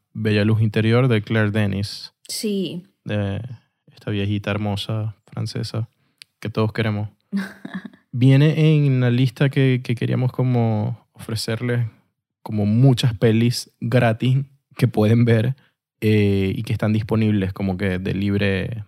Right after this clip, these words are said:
Speaker 1: de libre acceso. Y una está como en Open Culture, que son mil ciento cincuenta películas online, todo legal. O sea, no se pueden quejar.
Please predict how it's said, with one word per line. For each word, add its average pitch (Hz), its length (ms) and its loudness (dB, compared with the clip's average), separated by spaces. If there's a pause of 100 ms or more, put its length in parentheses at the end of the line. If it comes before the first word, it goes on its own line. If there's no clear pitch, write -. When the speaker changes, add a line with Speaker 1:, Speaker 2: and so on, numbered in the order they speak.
Speaker 1:
de - 80 -6
libre 101 240 0
acceso. 101 600 -4 (440)
Y 107 220 0
una 113 140 4
está 110 180 0
como 120 180 0
en 110 120 0
Open 110 280 -2
Culture, 147 560 0 (140)
que 104 480 -4 (380)
son 107 760 -2 (140)
mil 123 280 4
ciento 131 240 0
cincuenta 117 440 0
películas 104 840 -2 (240)
online, 104 600 -2 (280)
todo 113 280 2
legal. 104 540 0 (220)
O - 40 -20
sea, 120 260 4
no 120 160 4
se 170 80 4
pueden 147 240 0
quejar. 104 440 0